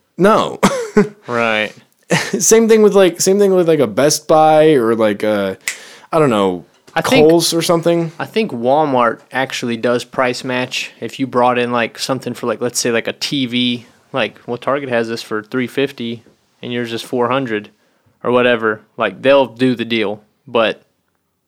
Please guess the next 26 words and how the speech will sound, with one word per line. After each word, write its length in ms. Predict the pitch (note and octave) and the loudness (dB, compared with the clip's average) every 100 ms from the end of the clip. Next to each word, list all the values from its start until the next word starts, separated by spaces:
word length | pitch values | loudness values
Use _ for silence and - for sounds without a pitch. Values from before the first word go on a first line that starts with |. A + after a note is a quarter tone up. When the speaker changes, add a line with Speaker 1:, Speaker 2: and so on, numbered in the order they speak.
| _ _ _ _ _ _ _ _ | _ _ _ _ _ _ _ _
Speaker 2:
that's, 460 | - - - - - _ _ _ - | -16 -14 -14 -16 -18 _ _ _ -20
I 80 | - | -18
think 400 | - - - _ _ _ | -14 -16 -18 _ _ _
there's, 160 | B2 | -10
like, 120 | A#2+ A2+ | -8 -6
no 160 | A#2 | -8
haggling 460 | A2 - B2 A2+ A2 | -8 -6 -6 -6 -10
involved. 320 | A2 A2 A2 | -6 -4 -4
It's 80 | A2 | -8
just 180 | A2+ A2 | -12 -8
like, 260 | A2+ G#2+ _ _ | -8 -8 _ _
"Will 80 | C3 | -10
you 60 | B2+ | -6
match 260 | C3 C3 - | -4 -6 -4
this?" 300 | C3+ C3 - | -6 -6 -6
Yes. 380 | B2 A2 - - | -4 -4 -8 -14
Like, 160 | A#2+ G#2+ | -16 -6
they 100 | A#2 | -6
accept, 360 | A2 - A2+ | -4 -6 -4
like, 160 | A#2+ A2 | -4 -6
competitors' 520 | A#2+ A2 A#2+ A#2 A2+ | -8 -6 -4 -4 -8
coupons 540 | - B2+ B2 A#2 A2+ A2+ | -8 -8 -6 -8 -8 -12
or 40 | |
something, 400 | A#2 A#2 A2+ A#2 | -12 -14 -12 -14
you 80 | A#2 | -12
know? 200 | A2+ A2+ | -12 -14